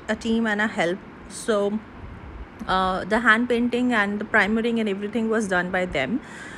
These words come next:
but decoupage and raising art, uh, I did it. So what I'm trying to say is there are seven hundred odd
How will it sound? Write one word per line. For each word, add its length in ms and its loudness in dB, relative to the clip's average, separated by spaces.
but 260 4
decoupage 680 0
and 280 2
raising 680 0
art, 480 0
uh, 320 -2
I 220 2
did 200 0
it. 160 -4
So 480 0
what 220 2
I'm 160 2
trying 320 2
to 100 -4
say 240 0
is 220 -2
there 240 2
are 120 2
seven 380 -2
hundred 340 2
odd 240 2